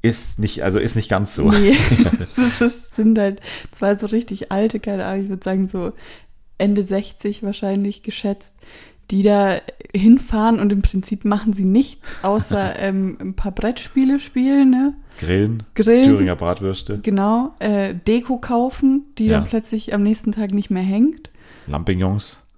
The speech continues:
Speaker 2: Ja, und, ähm, ich mein, das ist auch so ein Rollenbild, das sehr oft, ähm, auftaucht bei den, bei den Campern, aber natürlich, die Frau ist fürs Putzen und fürs Essen machen zuständig.
Speaker 1: Naja, aber so wird's ja auch nie verkauft. Me-, meistens wird's ja so verkauft,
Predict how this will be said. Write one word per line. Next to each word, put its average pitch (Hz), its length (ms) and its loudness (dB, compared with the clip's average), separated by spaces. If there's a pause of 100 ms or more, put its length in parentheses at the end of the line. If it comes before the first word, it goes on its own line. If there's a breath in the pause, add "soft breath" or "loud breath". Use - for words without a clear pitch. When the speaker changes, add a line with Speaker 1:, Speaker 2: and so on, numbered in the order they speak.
Speaker 2:
Ja, 175 380 -4
und, 196 420 -2
ähm, 202 500 -4 (600)
ich - 160 -14
mein, 185 380 -2
das - 220 -10
ist - 160 -10
auch 185 120 -6
so - 120 -8
ein 202 140 -2
Rollenbild, 208 520 0
das 196 140 -6
sehr 180 180 -4
oft, - 360 -6
ähm, 226 420 2
auftaucht 214 720 -4
bei 196 160 -2
den, 202 400 -4
bei 196 120 -4
den 196 140 0
Campern, 208 400 -4
aber 185 200 -6
natürlich, 202 480 -6 (340 loud breath)
die - 80 -20
Frau 185 300 -8
ist 190 160 -12
fürs - 160 -14
Putzen 220 400 -6
und 170 120 -10
fürs - 240 -18
Essen 233 360 -2
machen 233 260 -2
zuständig. 226 220 -4
Speaker 1:
Naja, 220 140 2
aber 208 80 0
so 98 140 0
wird's 101 140 0
ja 80 140 0
auch 85 80 -2
nie 85 100 -4
verkauft. - 540 -12 (160)
Me-, 87 200 -4
meistens 95 320 -2
wird's 104 120 -2
ja 101 80 0
so 92 100 -4
verkauft, 92 380 -2